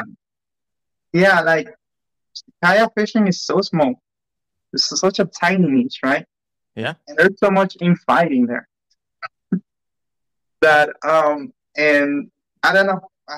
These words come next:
Speaker 2: have to expand. I have to have more, expand the, the umbrella.
Speaker 1: Okay.
Speaker 2: Because,
Speaker 1: Well,
Speaker 2: yeah.
Speaker 1: I, I've gotta
Speaker 2: So
Speaker 1: ask, you said infighting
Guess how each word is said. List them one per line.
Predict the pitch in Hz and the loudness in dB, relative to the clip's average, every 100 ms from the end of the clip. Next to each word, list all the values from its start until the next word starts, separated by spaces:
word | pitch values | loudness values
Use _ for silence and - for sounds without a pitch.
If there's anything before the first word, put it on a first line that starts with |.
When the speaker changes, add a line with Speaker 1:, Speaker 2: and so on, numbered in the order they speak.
| 151 | -14
Speaker 2:
have | 170 | -8
to | 180 | -8
expand. | - 143 135 92 | -2 0 0 -2
I | 123 | -6
have | - 98 - | -6 -6 -4
to | 143 139 131 127 - _ _ _ _ 147 | 0 2 2 0 -8 _ _ _ _ -16
have | 147 147 | -10 -2
more, | 147 139 131 131 - _ _ _ _ _ _ _ _ _ _ _ _ _ _ _ | 0 2 0 -2 -8 _ _ _ _ _ _ _ _ _ _ _ _ _ _ _
expand | - - 147 - | -14 -10 -10 -2
the, | 139 135 - | 0 0 2
the | 131 | 0
umbrella. | 127 135 123 - - _ _ _ _ _ - | 2 2 0 -2 -12 _ _ _ _ _ -14
Speaker 1:
Okay. | 110 156 170 | -10 -8 -4
Speaker 2:
Because, | 254 147 | -2 -2
Speaker 1:
Well, | - - _ - | -4 -8 _ -6
Speaker 2:
yeah. | - 117 - _ _ _ _ _ _ - | -4 -4 -8 _ _ _ _ _ _ -12
Speaker 1:
I, | 127 - | -10 -8
I've | 127 | -8
gotta | 143 170 101 | -6 -4 -2
Speaker 2:
So | |
Speaker 1:
ask, | 123 104 _ _ | -4 -6 _ _
you | 113 | -20
said | - 135 117 - | -10 -8 -8 -10
infighting | 139 - 98 87 90 | -10 -10 -10 -12 -18